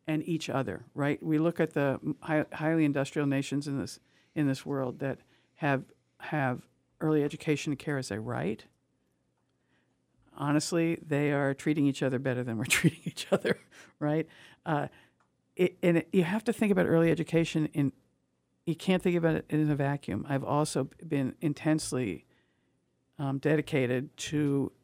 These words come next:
housing as a piece of, of what we need to do for people, because children need stability. We should be thinking about having children be able to be born and go to this, i-, raised in the same town, because those long-term relationships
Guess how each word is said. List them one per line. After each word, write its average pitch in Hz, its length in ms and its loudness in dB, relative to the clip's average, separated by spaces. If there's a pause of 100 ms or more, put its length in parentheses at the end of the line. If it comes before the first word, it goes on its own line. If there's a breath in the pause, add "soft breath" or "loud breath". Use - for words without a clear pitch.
(100)
housing 180 600 -2 (220)
as 135 220 -8
a 92 60 -8
piece - 340 -6
of, 135 140 -8 (120)
of 143 300 -6
what 147 140 -4
we 139 120 -4
need 135 180 -4
to 143 80 -14
do 139 180 -6
for 113 160 -8
people, 131 480 -8 (280 soft breath)
because 180 280 -6
children 180 640 2
need - 180 -4
stability. - 680 -12 (800)
We 180 140 6
should 202 180 0
be 151 120 0
thinking 147 360 0
about 135 320 -2
having 151 300 -4
children 139 280 -2
be 135 120 0
able 135 140 -2
to 127 180 -2 (680 soft breath)
be 160 100 4
born 170 460 4
and 156 180 0
go 147 120 2
to 143 80 2
this, 139 280 -4 (120)
i-, 160 140 -2
raised 151 420 2
in 147 100 0
the 131 60 0
same 135 300 -4
town, 151 400 -2
because 135 400 -6
those 131 240 -4
long-term 151 580 -2
relationships 147 760 -6